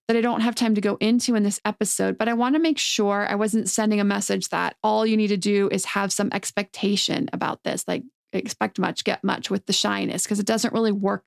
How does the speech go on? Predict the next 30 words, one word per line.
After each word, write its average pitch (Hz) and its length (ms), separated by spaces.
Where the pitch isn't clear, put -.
that - 220
way. - 320
You 220 100
know, 220 120
we 214 80
can't 269 180
expect - 380
kids 220 260
to 214 100
walk 208 280
in 202 120
and 202 100
say 214 140
hello 233 360
to - 120
everyone 185 640
and 190 100
it's 196 200
automatically 190 640
fixed - 400
just 196 220
because 190 300
we 175 120
expect - 640
it. 180 100
It's 247 120
a 202 140
really 247 380
different 202 360
situation. 185 840